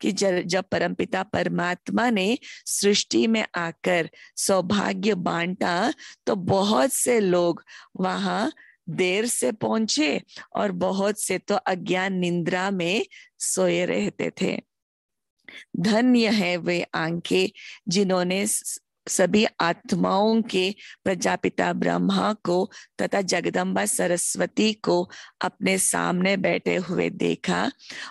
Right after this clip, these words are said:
और ज्ञान चक्षु से ब्रह्मा बाप में पधारे हुए शिव बाबा को भी देखा। धन्य है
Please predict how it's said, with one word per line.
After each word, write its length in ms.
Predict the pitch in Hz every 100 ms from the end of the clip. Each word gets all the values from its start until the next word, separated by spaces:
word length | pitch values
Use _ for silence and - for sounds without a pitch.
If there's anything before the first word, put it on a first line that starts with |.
| -
और 160 | 220 220
ज्ञान 480 | 170 185 185 208
चक्षु 720 | 269 - - - - - 104 104
से 400 | - - 175 - - - -
ब्रह्मा 460 | 180 185 185 190 196
बाप 420 | 180 - 175 - -
में 300 | 180 190 240 - - -
पधारे 480 | 180 175 196 185 214
हुए 320 | 196 175 185
शिव 320 | 190 - 180
बाबा 420 | 175 175 170 175
को 380 | 175 - 175 175
भी 340 | 170 180 180 - - - -
देखा। 580 | 170 165 - 175 165 - _ _ _ - - -
धन्य 540 | 160 220 247 262 247
है 320 | 208 180 165